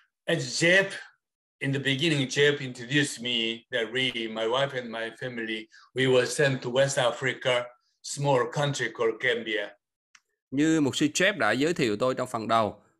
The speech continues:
Speaker 2: thì tôi và vợ tôi đã được Chúa sai phái đến một quốc gia nhỏ bé ở tại, à, à, Tây Phi là Gambia.
Speaker 1: So the Gambia is a national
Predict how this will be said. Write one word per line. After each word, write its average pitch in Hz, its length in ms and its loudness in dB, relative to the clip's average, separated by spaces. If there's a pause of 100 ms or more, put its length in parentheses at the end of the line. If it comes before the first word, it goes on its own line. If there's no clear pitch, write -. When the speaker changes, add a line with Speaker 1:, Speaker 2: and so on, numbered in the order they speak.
(100)
Speaker 2:
thì 110 100 -2
tôi 160 260 2
và 135 140 4
vợ 110 280 2
tôi 143 220 4
đã 117 120 4
được 120 240 0
Chúa 160 220 2
sai 151 260 -2
phái 147 240 0
đến 196 140 -4
một 123 160 -4
quốc 170 180 -10
gia 135 260 2
nhỏ 123 680 2
bé 143 160 2
ở 123 180 2
tại, 95 420 0
à, 98 180 0 (280)
à, 92 500 0 (460)
Tây 160 140 2
Phi 196 380 4 (180)
là 104 280 0
Gambia. 120 580 0 (760)
Speaker 1:
So 180 160 -4
the 208 220 2
Gambia 220 380 0
is 165 180 -2
a 147 60 0
national 160 640 -2